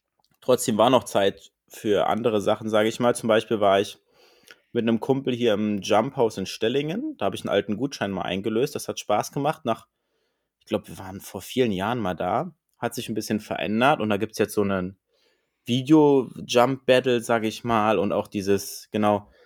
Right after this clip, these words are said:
wie, wie man's so ein bisschen kennt bei Ninja Warrior, so auf Zeit ein Parcours absolvieren mit drei verschiedenen Stationen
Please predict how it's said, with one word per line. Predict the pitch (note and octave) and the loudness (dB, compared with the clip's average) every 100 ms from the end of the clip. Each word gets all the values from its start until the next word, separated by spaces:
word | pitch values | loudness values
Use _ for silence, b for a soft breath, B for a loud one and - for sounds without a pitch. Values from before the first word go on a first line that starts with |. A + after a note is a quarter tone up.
| b _ - | b _ -16
wie, | G2+ A2+ G#2+ | -2 0 2
wie | A2 | 2
man's | A2+ A2 | 2 0
so | G#2+ | -4
ein | |
bisschen | G#2+ A2+ | -2 -2
kennt | - A2 | -2 0
bei | G#2+ | 2
Ninja | G#2+ B2 B2 A#2 | 4 4 6 8
Warrior, | A#2 A2+ A2+ A2+ | 6 6 6 4
so | G2+ F#2+ - _ | 2 0 -2 _
auf | - G#2+ | -2 -2
Zeit | - G#2+ A#2+ C3 | -2 4 4 4
ein | A2+ | 0
Parcours | G#2+ - C#3+ C#3+ | -4 0 4 6
absolvieren | A#2 - B2+ A2+ A2+ A#2+ | 4 6 4 4 4 2
mit | G#2+ G2+ | 2 2
drei | G2+ | 2
verschiedenen | G#2 A2 G#2 G2+ | 2 -4 -4 -6
Stationen | - F#2+ - C3+ C#3 C3 C3 | -4 -6 4 8 8 6 2